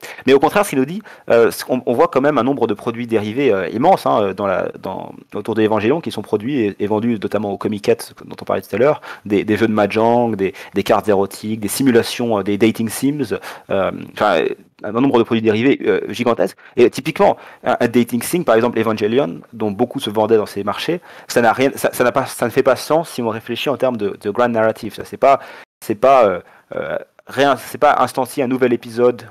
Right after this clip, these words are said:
euh, de l'univers Evangelion. Au contraire, c'est prendre les personnages, euh, en s'attachant à, à, à leur, à leur caractère moé et les mettre dans un setting complètement différent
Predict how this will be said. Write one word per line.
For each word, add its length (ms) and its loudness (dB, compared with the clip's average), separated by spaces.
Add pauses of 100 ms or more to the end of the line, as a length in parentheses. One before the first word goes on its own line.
(100)
euh, 100 -4
de 120 -8
l'univers 560 0
Evangelion. 440 -4 (220)
Au 40 -8
contraire, 360 0
c'est 100 -6
prendre 300 2
les 80 6
personnages, 640 2 (400)
euh, 140 0
en 120 0
s'attachant 540 0
à, 140 2 (240)
à, 80 -2
à 140 -4
leur, 220 -2
à 40 -4
leur 120 0
caractère 360 4
moé 340 0 (220)
et 80 0
les 100 2
mettre 180 4
dans 80 0
un 40 -6
setting 220 -12
complètement 340 -4
différent 500 -6